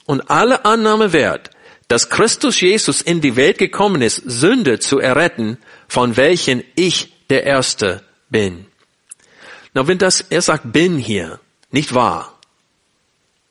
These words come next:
Von, von ich der Erste bin. Das ist eine Aussage von einem reifen Christ. Denn wenn wir Galater fünf betrachten und sehen die Frucht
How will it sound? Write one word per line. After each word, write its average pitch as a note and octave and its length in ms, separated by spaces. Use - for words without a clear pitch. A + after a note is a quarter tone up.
Von, A#2+ 120
von C3+ 260
ich F#3 220
der D#3 140
Erste C#3+ 360
bin. F#2 260
Das E3 180
ist - 140
eine F#3 240
Aussage C#3+ 560
von C#3+ 160
einem B2+ 220
reifen G2 400
Christ. - 420
Denn B2+ 180
wenn D3 200
wir F3 400
Galater C#3+ 380
fünf A3 320
betrachten A2 720
und C3 160
sehen E3+ 380
die D3+ 80
Frucht - 500